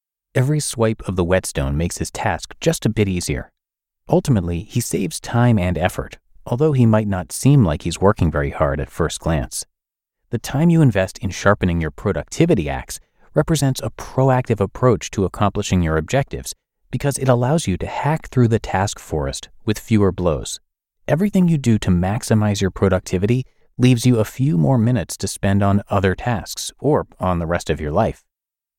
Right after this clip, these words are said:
Otherwise, you waste time being reactive, tackling tasks as they occur, whether or not they get you closer to your goals.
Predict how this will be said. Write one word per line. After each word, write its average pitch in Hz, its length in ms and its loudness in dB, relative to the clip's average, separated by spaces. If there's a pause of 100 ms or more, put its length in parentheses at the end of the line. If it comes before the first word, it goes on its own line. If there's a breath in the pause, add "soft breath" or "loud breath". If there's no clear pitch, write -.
(100)
Otherwise, 82 640 2
you 120 160 0
waste 131 300 0
time 107 260 4
being 92 320 2
reactive, 85 720 -6 (140)
tackling 165 460 0
tasks 104 520 -4
as 113 300 -2
they 101 160 -2
occur, 82 560 -2 (360)
whether 135 220 2
or 98 100 2
not 104 200 4
they 92 100 -2
get 92 220 -4
you 78 80 -6
closer 90 360 -2
to 76 140 -6
your 69 160 -4
goals. 85 480 -2